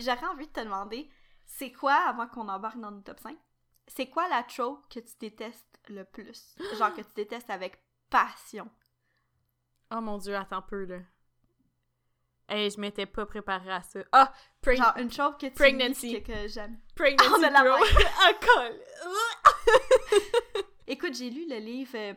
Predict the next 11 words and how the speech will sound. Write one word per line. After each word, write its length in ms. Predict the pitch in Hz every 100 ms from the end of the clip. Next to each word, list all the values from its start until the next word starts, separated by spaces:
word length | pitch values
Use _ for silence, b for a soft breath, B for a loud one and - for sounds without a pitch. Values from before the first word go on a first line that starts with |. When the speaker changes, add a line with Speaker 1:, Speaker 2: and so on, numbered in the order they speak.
| -
Speaker 1:
Horsemen 440 | 220 226 - 247 240
of 100 | 208
the 100 | 208
Apocalypse 680 | - 214 226 202 240 - -
de, 60 | 220
euh, 680 | 202 196 190 196 202 202 - _ _ _ _ -
ah, 60 | 226
c'est 120 | 220
quoi 160 | -
son 80 |
nom ? 60 | 208